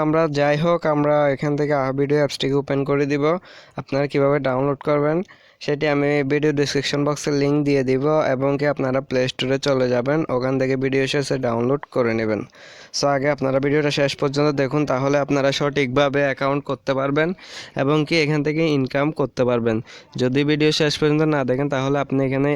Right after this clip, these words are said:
অ্যাকাউন্ট করতে অনেক ঝামেলায় পড়ে যাবেন আর ইনকাম করতে ঝামেলায় পড়ে যাবেন। আর একটা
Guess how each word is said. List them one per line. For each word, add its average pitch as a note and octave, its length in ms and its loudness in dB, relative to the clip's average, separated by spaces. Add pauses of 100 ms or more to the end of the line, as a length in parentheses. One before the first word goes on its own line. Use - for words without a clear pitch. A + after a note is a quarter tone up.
অ্যাকাউন্ট C3+ 440 0
করতে C#3 320 -2 (220)
অনেক B2+ 160 0 (100)
ঝামেলায় B2 380 0
পড়ে B2+ 240 0
যাবেন A#2+ 240 2 (220)
আর B2 100 0 (140)
ইনকাম A#2+ 280 0 (100)
করতে A#2 280 -2 (600)
ঝামেলায় C#3 380 2
পড়ে C3 200 2
যাবেন। A#2 240 2
আর A#2 120 0
একটা C#3 140 -4